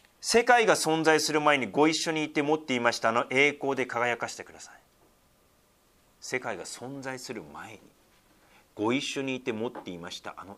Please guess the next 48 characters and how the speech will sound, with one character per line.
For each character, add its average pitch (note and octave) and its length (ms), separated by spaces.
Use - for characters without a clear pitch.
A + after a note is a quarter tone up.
栄 F#2+ 260
光 F#2 220
で G#2+ 200
輝 F#2+ 320
か G2+ 120
し - 60
て - 60
く - 100
だ - 80
さ - 120
い。 - 40
永 A#2 260
遠 A2+ 140
の G#2 80
昔 G2 360
か A#2 120
ら A2 60
存 G#2 280
在 G#2 160
す - 160
る G#2+ 140
天 C3+ 240
と G2 140
地 - 160
を G#2 100
創 - 380
造 B2+ 160
さ A#2+ 120
れ A#2 60
た A#2 100
方 A#2+ 220
と A2+ 100
し - 120
て A#2 60
の B2 200
栄 A2 200
光 G#2+ 260
で、 A#2+ 240
せ-、 - 480
え G#2+ 260
ー、 F#2+ 40
こ C#3+ 140
の F3 100
前 F#3+ 220
の A2+ 120
日 G2+ 300
曜 G#2+ 140
日、 F2 200